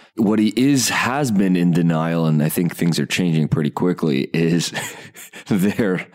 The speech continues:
ridiculous pursuit to the metaverse, which is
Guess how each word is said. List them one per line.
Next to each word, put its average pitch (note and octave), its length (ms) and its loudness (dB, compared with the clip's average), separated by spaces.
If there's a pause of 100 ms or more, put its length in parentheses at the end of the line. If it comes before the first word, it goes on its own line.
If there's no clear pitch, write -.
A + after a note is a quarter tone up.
(640)
ridiculous F#2 920 0
pursuit - 640 0
to E2+ 300 2 (100)
the F#2 140 0
metaverse, F2 720 0
which E2+ 200 0
is D#2 340 0